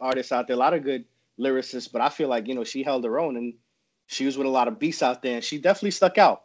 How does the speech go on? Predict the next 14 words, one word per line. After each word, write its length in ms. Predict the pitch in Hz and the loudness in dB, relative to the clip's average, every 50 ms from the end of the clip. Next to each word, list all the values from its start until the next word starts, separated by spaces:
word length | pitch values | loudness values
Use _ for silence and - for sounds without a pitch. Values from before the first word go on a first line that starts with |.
| _ - | _ 4
And, 200 | 202 233 254 285 | 6 6 8 8
you 60 | 254 | 6
know, 80 | 233 226 | 6 6
she 140 | 226 233 226 | 4 4 6
went 180 | 226 220 220 | 6 6 4
the 40 | 220 | 2
T 200 | 220 - 233 214 | 0 2 2 2
V 180 | 202 208 202 196 | 4 4 6 8
route 220 | 190 185 196 175 | 8 8 8 6
and 100 | 175 175 | 4 2
everything. 320 | 170 165 165 - 180 170 | 2 0 -2 -4 0 2
I 80 | 165 156 | 2 2
feel 180 | - - 170 165 | 4 4 4 4
like 260 | 160 151 147 143 - | 4 4 2 0 -6